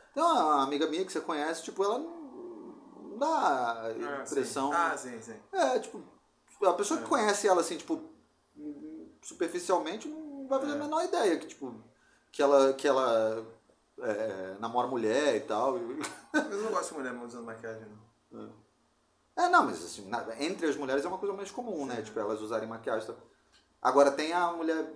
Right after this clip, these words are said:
Speaker 1: lésbica que é um pouco mais masculina, né? Ma-, masculinizada, assim, tipo, às vezes nem tanto no, no trejeito, mas mais nessa coisa de ser meio basicona. De, ah, andar só com uma camiseta, uma, uma calça, assim, não ter essa preocupação, né? Não usa um salto, não,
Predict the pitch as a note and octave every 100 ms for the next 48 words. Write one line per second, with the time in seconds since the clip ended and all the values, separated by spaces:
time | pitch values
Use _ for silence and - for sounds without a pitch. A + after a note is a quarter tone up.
0 | C3+ C#3+ D3 D3+ F3+ F#3 F3 F3+ F3 F3
1 | F3 E3+ G#3 F#3 E3 C3+ A2+ A#2+ C3 B2+
2 | B2 - C#3 D#3 D3+ D3 B2 B2 - C3
3 | - - - _ - C#3 C#3 D#3+ G3 F3+
4 | E3 G#3+ - C4 C4 A#3 A#3 A3 F#3+ F3
5 | D3+ D#3+ F#3 F#3+ E3+ D3+ C3+ A#2+ A#2 A2+
6 | B2+ C#3+ D#3 D3+ D#3 D3+ C#3 C#3+ - C3+
7 | C3+ C3+ C3+ B2+ C3+ C3 A2 F#2 - _
8 | _ - A2+ - G#2+ C3 D3+ D3+ C3 C#3
9 | C#3 - - E3 - - D3+ B2 D3 E3
10 | D#3+ C#3+ C3+ B2 A#2+ B2 A#2+ A2 C#3+ D#3
11 | D#3 C#3+ - - D3 D3 C3+ C3+ C#3 C#3
12 | C#3 B2+ A#2+ - C3+ C3 B2 A#2+ B2 A#2+
13 | A#2 - D#3+ D#3+ D3+ C#3 B2+ B2+ A2+ A#2+
14 | B2